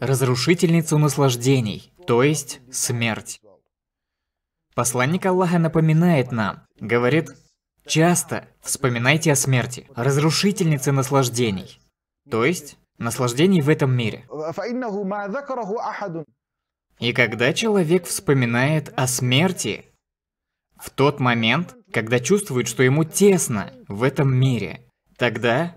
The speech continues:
Speaker 1: поминание смерти принесет этому человеку освобождение,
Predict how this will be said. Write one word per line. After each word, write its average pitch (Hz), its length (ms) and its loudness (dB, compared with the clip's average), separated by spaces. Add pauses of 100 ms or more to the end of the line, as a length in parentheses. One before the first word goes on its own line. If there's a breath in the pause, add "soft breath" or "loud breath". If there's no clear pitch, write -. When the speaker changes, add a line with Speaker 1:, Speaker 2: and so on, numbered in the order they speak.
Speaker 1:
поминание 127 800 0
смерти 127 880 -2
принесет 123 540 0
этому 208 260 2
человеку 135 480 0
освобождение, 139 1080 2